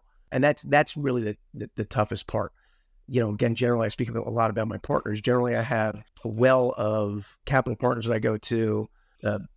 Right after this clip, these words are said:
bench of lenders that I go to on construction loans, and they've been there for me just for,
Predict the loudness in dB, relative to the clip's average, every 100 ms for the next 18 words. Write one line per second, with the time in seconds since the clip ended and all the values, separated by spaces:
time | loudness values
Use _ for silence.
0 | 2 2 2 -2 -2 0 0 -2 -4 -10
1 | -6 -2 0 0 0 0 0 -2 -2 -2
2 | -2 -2 0 0 0 -4 -4 _ _ _
3 | -4 -2 0 -2 -4 -2 0 0 0 -2
4 | -2 -2 2 2 2 -2 -6 _ _ _
5 | 0 2 2 0 0 -4 -4 -16 _ -2
6 | 2 2